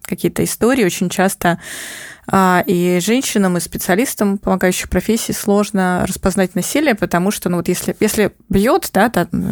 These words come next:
физически, да, а, ру-, рукоприкладство происходит, а, то как будто бы всё совсем очевидно.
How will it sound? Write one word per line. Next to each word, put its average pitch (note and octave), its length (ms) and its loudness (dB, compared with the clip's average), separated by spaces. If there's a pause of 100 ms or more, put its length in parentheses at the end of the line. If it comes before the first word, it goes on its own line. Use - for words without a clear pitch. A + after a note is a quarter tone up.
(180)
физически, - 680 -2
да, G#3 180 0 (640)
а, F#3 200 4
ру-, F#3 380 2
рукоприкладство - 680 0 (120)
происходит, - 720 0
а, F3 260 2
то A3 140 0
как E3+ 160 -2
будто A3 220 -2
бы F3 80 2
всё - 140 -6
совсем - 260 -2
очевидно. E3 560 0